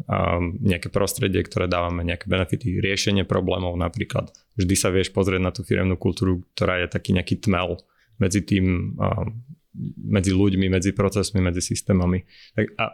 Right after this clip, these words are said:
ešte vlastne chcem dodať to, že, um, že strašne veľa vecí sa dá skopírovať od druhej firmy. Že akože aj keď je niekto inovátor, tak vlastne ten druhý, ktorý ide za ním, má oveľa jednoduchšiu, o, úlohu, lebo len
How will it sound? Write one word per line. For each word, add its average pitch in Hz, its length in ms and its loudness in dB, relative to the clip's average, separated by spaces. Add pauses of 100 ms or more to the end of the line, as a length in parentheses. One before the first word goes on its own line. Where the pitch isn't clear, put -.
ešte - 160 2
vlastne 101 240 2
chcem 110 160 0
dodať 98 240 2
to, - 160 -2
že, 95 100 2 (920)
um, 92 400 2 (880)
že 104 80 2
strašne 117 400 0
veľa 104 320 2
vecí 113 80 2
sa 107 160 0
dá 95 160 0
skopírovať 92 800 0
od 87 160 0
druhej 92 320 4
firmy. 95 320 0
Že 90 240 0
akože - 160 0
aj 95 140 -2 (100)
keď 101 160 2
je 95 160 2
niekto 95 320 0
inovátor, 107 560 2
tak - 240 -6
vlastne 104 320 0
ten 92 160 2
druhý, 95 240 4
ktorý 92 240 -2
ide 92 160 2
za 92 160 2
ním, 92 240 0 (400)
má 95 160 2
oveľa 95 320 2
jednoduchšiu, 92 500 2
o, 90 460 -2 (240)
úlohu, 104 320 4
lebo 95 240 2
len 92 320 -2